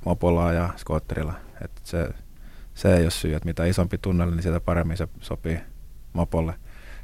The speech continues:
Mutta aina mitä syvemmällä mennään, niin sitä vähemmän pitäisi rasittaa itseänsä. Ja, ja sit myöskin, että mitä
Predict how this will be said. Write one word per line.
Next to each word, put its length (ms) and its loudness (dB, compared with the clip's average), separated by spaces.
Mutta 240 4
aina 140 10
mitä 200 8
syvemmällä 480 8
mennään, 360 6
niin 120 2
sitä 240 0
vähemmän 440 0
pitäisi 360 -4
rasittaa 460 -2
itseänsä. 400 -4
Ja, 100 -2
ja 60 -2
sit 200 -2
myöskin, 380 6
että 160 2
mitä 280 0